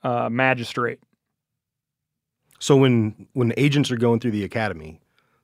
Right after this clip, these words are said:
Speaker 2: this isn't an issue that they're being <laughs> schooled on.
Speaker 1: <laughs> I'm sure they're like, "Do they look like they have a bunch of drugs in their truck?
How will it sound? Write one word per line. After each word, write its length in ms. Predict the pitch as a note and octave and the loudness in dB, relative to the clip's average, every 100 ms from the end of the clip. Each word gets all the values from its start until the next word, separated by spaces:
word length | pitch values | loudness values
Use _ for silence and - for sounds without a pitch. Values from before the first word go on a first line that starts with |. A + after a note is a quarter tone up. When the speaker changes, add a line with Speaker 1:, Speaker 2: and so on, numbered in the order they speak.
| _ | _
Speaker 2:
this 180 | A2+ A2 | -6 -2
isn't 260 | A#2+ A2+ G#2+ | 0 0 -2
an 120 | G#2 | -4
issue 260 | G#2 A2+ F2 | -4 -4 -6
that 120 | E2+ | -8
they're 140 | F#2+ | -8
being 440 | F#2 G2 F2+ F2+ F2+ - _ | -8 -8 -8 -8 -12 -18 _
<laughs> 220 | _ _ | _ _
schooled 460 | - - C3 A2+ E2+ | -10 0 2 2 -2
on. 260 | - - _ _ _ _ _ _ _ _ _ _ _ _ _ _ | -12 -18 _ _ _ _ _ _ _ _ _ _ _ _ _ _
Speaker 1:
<laughs> 440 | G3+ C#3+ - F#3+ - | -6 -4 -2 -2 4
I'm 180 | E3+ | 4
sure 340 | E3 - A3 G#3 | 4 4 4 4
they're 120 | F3+ | 4
like, 200 | D#3+ C#3 - _ - | 2 0 -8 _ 0
"Do 80 | F3 | 4
they 120 | E3 | 6
look 220 | G3 - | 4 2
like 220 | A3+ A3+ | 0 2
they 80 | A3+ | 4
have 160 | G#3+ G#3 | 4 4
a 40 | |
bunch 220 | F3+ G#3 | 4 2
of 60 | F3 | 2
drugs 320 | C#3 A#3+ A#3+ | 2 2 2
in 80 | C4 | 2
their 120 | C4+ | 2
truck? 380 | - C#4 F4 | 2 0 0